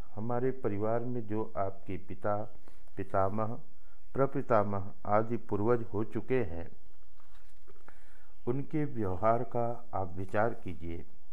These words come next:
उनमें से ऐसा कोई भी नहीं हुआ जिसने अपनी वाणी को मिथ्या किया हो, वचन देकर पूरा न किया हो।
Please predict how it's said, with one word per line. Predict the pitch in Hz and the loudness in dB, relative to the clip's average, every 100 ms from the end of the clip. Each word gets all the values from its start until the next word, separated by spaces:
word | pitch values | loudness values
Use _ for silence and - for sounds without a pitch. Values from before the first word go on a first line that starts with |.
| - - - - - | -2 -2 -2 -2 -2
उनमें | 131 139 156 156 | 0 0 0 0
से | - 151 | 0 -2
ऐसा | - 117 113 131 | 0 0 0 0
कोई | 127 - 110 147 | 0 0 0 2
भी | 147 143 | 0 0
नहीं | 131 110 117 | 0 0 0
हुआ | 98 92 85 85 - - - - - | 0 0 0 -2 -2 -2 -2 -2 -2
जिसने | 110 110 - 117 110 101 | 0 0 0 0 0 0
अपनी | 95 101 95 | 0 0 0
वाणी | 85 90 101 107 | 0 0 0 0
को | 107 92 | 0 -2
मिथ्या | 85 85 - 110 | 0 -2 -2 0
किया | 104 95 85 | 0 0 -2
हो, | 82 76 71 - - - - - - - - | -2 -2 -2 -2 -2 -2 -2 -2 -2 -2 0
वचन | 120 131 160 147 | 0 2 2 2
देकर | 143 139 139 | 0 2 0
पूरा | 139 - 104 113 | 0 0 0 2
न | 101 104 | 2 0
किया | 113 110 95 | 0 0 0
हो। | 82 85 82 | 0 0 0